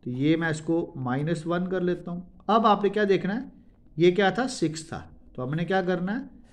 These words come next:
इसका डिनोमिनेटर में सिक्स रखना है। अब इसको किससे मल्टीप्लाई करें कि ऊपर आंसर भी हमारा क्या हो जाए, सिक्स, अ, माइनस वन आ जाए।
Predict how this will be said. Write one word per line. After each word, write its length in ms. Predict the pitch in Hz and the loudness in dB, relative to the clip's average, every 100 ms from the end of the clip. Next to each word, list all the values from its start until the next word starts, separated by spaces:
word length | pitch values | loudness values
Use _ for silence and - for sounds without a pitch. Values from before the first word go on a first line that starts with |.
| - - | -20 -10
इसका 280 | 135 - 156 | -8 -2 -2
डिनोमिनेटर 580 | 151 151 151 160 160 160 | 0 0 0 0 -2 -2
में 120 | 165 | -2
सिक्स 300 | 160 170 - | -2 -4 -2
रखना 300 | 202 202 208 | -2 0 -4
है। 120 | 202 - - | -6 -10 -4
अब 240 | 202 214 - | -4 -4 -4
इसको 300 | 185 165 233 | -4 0 0
किससे 320 | 226 180 - 175 | 2 0 0 0
मल्टीप्लाई 460 | 180 180 196 202 | 0 0 2 2
करें 220 | 202 202 202 | 2 0 0
कि 80 | 208 | 0
ऊपर 360 | 165 147 185 | -2 0 0
आंसर 420 | 175 156 196 262 - - - - - | 0 -2 -4 -6 -10 -20 -20 -20 -4
भी 140 | 151 277 330 - - - - | 0 2 0 -8 -18 -20 -8
हमारा 340 | 135 135 156 294 - - - - | -2 2 2 0 -4 -18 -20 -6
क्या 100 | 139 | -2
हो 100 | 139 | 0
जाए, 280 | 143 208 294 - | 0 0 -2 -12
सिक्स, 360 | - 147 - - - - - - | -8 -8 -8 -14 -18 -20 -20 -8
अ, 80 | 143 | -4
माइनस 340 | 135 147 180 185 | -2 0 0 2
वन 160 | 208 | 2
आ 100 | 214 | 4
जाए। 160 | 196 | 2